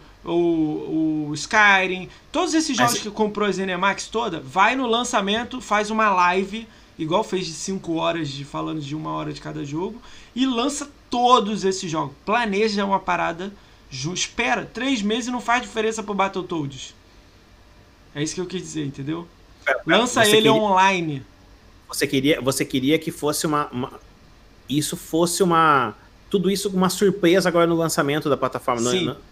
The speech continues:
Speaker 2: agora,
Speaker 1: pro
Speaker 2: agora.
Speaker 1: novo e pro antigo, tudo junto.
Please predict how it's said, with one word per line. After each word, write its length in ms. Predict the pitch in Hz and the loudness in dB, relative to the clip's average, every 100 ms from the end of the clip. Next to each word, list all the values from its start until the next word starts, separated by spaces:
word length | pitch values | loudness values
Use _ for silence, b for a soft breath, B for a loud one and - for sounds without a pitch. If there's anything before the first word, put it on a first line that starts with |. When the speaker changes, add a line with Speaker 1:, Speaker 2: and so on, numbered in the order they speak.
| - | -6
Speaker 2:
agora, 260 | 117 123 | 2 4
Speaker 1:
pro 280 | 175 214 240 | 6 4 4
Speaker 2:
agora. 200 | 220 123 | 4 4
Speaker 1:
novo 520 | 190 233 233 254 311 - | 6 6 4 0 0 0
e 100 | 226 | -4
pro 280 | 220 240 | -4 -2
antigo, 720 | 269 320 - 247 269 160 139 117 - - - - | -2 0 -2 0 -2 -4 -8 -10 -20 -20 -20 -6
tudo 340 | 202 226 285 | -6 -2 -2
junto. 520 | 214 226 277 277 139 | -2 -4 -4 -8 -10